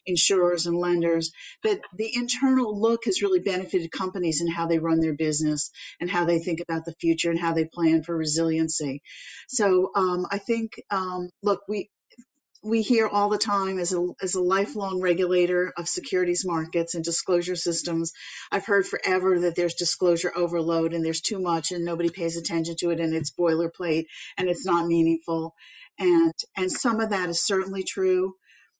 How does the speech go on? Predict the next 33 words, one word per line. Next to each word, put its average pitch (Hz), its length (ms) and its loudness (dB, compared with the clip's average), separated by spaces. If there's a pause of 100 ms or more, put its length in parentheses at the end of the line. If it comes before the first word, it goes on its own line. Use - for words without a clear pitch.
(140)
Uh, 196 160 -8
but 208 120 -2
this 233 200 2
is 233 120 0
an 214 120 2
area 190 360 0
where, 170 600 -2 (300)
particularly 247 480 0
using 202 300 0
the 185 80 -2
T 202 180 -2
C 190 220 2
F 170 120 -4
D 185 200 4
framework, 196 760 -4
you 196 120 -4
can 202 160 -8
have 185 440 -2 (460)
a 196 60 2
discussion 185 760 0
with 170 160 -4
your 165 240 4
investors 165 600 -2
and 170 80 0
with 160 160 -2
your 170 180 -2
audience 160 560 -2
about 175 380 0
your 170 120 -2
governance, 156 720 0 (380)
about 185 400 0
risk 175 300 0
management, 151 720 0